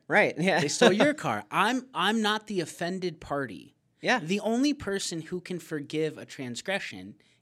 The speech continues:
Speaker 2: is the person who's the offended party.
Speaker 1: Right. Yeah.
Speaker 2: Right? Um, so that's important. So
Speaker 1: <laughs>
Speaker 2: sin, sins are sins against who?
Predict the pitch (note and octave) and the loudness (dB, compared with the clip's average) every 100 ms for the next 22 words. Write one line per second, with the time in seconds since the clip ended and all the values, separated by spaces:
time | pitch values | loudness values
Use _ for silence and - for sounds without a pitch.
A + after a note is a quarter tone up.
0 | - D#3 D#3 D#3 - F#3 - F3+ D#3+ - | -12 -10 -8 -8 -6 -6 -6 -8 -10 -8
1 | E3+ D3+ D3+ C#3 C3 D3 C#3 C3 A#2+ - | -4 -4 -4 -8 -6 -6 -4 -6 -10 -10
2 | G#2+ B1 G1+ _ _ C#3+ F3+ G#2 - B2+ | -10 -10 -18 _ _ 4 4 4 0 2
3 | B2 D#3 A3+ - _ _ _ _ - - | 4 2 0 -4 _ _ _ _ -20 -16
4 | - F#3+ E3 - - - - G#3 - - | 0 2 2 -2 -12 -6 -2 -2 -4 -4
5 | G3 C#4+ C4 G3+ - A#2+ C3+ A#3 A#3 - | 0 0 0 -2 -2 -8 -8 -10 -12 -20
6 | _ _ _ _ - G#3+ F#3+ F3+ - - | _ _ _ _ -4 2 2 0 -2 2
7 | - C#4 D4 B3+ A3+ G#3 - - A#3+ C4 | 4 6 6 8 4 2 0 2 4 6
8 | D#4+ D4 F3+ D#3+ D#3+ E3+ E3+ D#3+ - G#3+ | 8 8 4 -4 2 4 4 0 -4 -2
9 | G3 F#3 F#3 E3+ - - C#4 B3+ E2+ B1+ | -2 -2 -4 -4 -6 -8 -4 -4 -4 -10